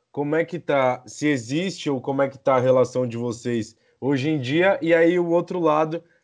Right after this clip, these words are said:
que é o, o Roberto Natel, que vocês a-, vocês acabaram disputando agora pra ver quem ia contra o, o Júlio Casares, que você já falou aqui pra gente que ele quer que você entre com ele e tal.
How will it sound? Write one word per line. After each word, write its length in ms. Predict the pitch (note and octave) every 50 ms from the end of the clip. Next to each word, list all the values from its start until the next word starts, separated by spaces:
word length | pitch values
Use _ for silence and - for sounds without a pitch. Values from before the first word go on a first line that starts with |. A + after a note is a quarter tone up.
| _ _
que 80 | -
é 80 | D#3 D3+
o, 320 | D#3 D#3 D3+ D3+ D3 - -
o 520 | B2 D3+ C#3+ C#3+ D3 C#3+ C#3+ C#3+ C#3 C3+
Roberto 500 | B2+ C3+ D3 C#3 C3 C#3 C#3 C#3 C3+ -
Natel, 540 | C#3+ C#3+ D3 C#3+ - - C#3 C#3+ D3+ D#3 D3+
que 500 | D3+ - C#3+ C#3 C3 B2 A#2 A2 G#2+ - -
vocês 260 | - - C3 A#2+ A2
a-, 100 | B2+ C3
vocês 540 | B2+ A#2+ - C3 B2 A2+ - - - - _ _ _ _
acabaram 760 | - B2 A2+ - C3 A#2+ A#2 A#2+ A#2 A#2 A#2 A#2 A2 G2+ - _ _ _ _
disputando 560 | - A#2+ B2 B2 - C3 B2 B2 C3+ B2+ B2+
agora 260 | B2 B2 A#2 B2 A#2+ A#2
pra 140 | A#2+ B2+
ver 160 | A#2+ A2+ A#2+ A2+
quem 340 | - B2+ B2+ B2+ B2+ B2+
ia 260 | B2 A#2+ A2+ G#2+ F#2+ - _ _ _ _ _ _ _
contra 600 | - C3 C3+ C#3 C#3 C3 A#2+ - A#2 G#2+ F#2+ - - _ _ _ _ -
o, 400 | A#2+ B2 B2+ B2+ B2+ C3 C3 B2+
o 60 | C3
Júlio 280 | A#2+ A2 C3 B2+ C3 B2
Casares, 760 | - D3+ C#3 C3+ B2+ C3+ C3+ C#3 D3 D3+ E3 E3 - - _ _ _ _ _ _ _ _
que 120 | - D3+
você 560 | D3 C#3 D#3 D3+ D3+ - D3 D3 D3+ D#3 D3+ C#3
já 180 | B2 D3 D3
falou 240 | C#3+ - D3+ C#3 C#3+
aqui 160 | C#3 C#3 -
pra 220 | C3+ - D3+ D3 C#3+
gente 340 | A#2+ C#3 C#3+ D3 D3 -
que 80 | - -
ele 160 | D3+ D3 D3
quer 220 | C3 - C#3 C3+ B2+
que 100 | - B2
você 540 | B2+ C3+ B2+ B2+ - C3 C3 C3 C3 C3
entre 320 | B2 B2+ C3 B2+ C3 C3+ B2+
com 240 | B2+ - C#3 C3 B2
ele 300 | B2+ C3 C#3 C#3 C#3 C#3
e 20 |
tal. 400 | C3+ - B2+ A2+ G#2+ G2+ - -